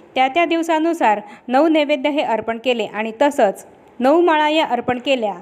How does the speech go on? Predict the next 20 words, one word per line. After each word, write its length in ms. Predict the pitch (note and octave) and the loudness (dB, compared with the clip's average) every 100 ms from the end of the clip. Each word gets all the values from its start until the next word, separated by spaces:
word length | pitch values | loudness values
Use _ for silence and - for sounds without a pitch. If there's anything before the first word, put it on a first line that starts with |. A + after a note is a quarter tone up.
| - | 0
तर 100 | F4+ | 0
देवी 260 | C#4+ D#4 F4 | 2 2 4
माता 280 | F4 D#4+ D#4 | 4 4 2
ही 160 | D#4 | 0
आपल्यावर 500 | C#4 B3+ C#4+ B3+ C4 | 0 -4 0 0 0
विशेष 400 | A#3 A#3+ D#4 D#4 C4+ | -4 -6 -4 -6 -2
प्रसन्न 360 | A#3+ A#3+ A3 | -2 0 0
होत 240 | A3 G#3+ G3+ | 0 0 0
असते 380 | G#3 G#3 F#3 D#3+ - - - - - | -2 -2 -4 -4 -12 -20 -20 -14 -4
आणि 180 | B3 | -2
देवी 280 | A3 A3 B3 | 0 0 0
मातेची 520 | B3 G#3+ A3 C4+ A3+ G3+ | 0 -2 -2 -4 -6 -8
विशेष 320 | B3 D4+ D4 | -4 -4 -2
कृपा 260 | C#4 C4+ C4+ | -2 2 2
ही 140 | C#4 | 0
आपल्या 420 | - B3+ A#3+ G3 | -4 -4 -2 -2
सर्व 280 | F#3+ C#4+ C#4+ | 0 -2 -2
भक्तांवर 580 | B3 C#4 - C4 B3+ A3 | -2 -4 -2 -2 0 -2
कायम 420 | - A3 G3+ G#3+ | 0 -2 -2 -4
राहते 340 | A3 A3 - | -6 -6 -4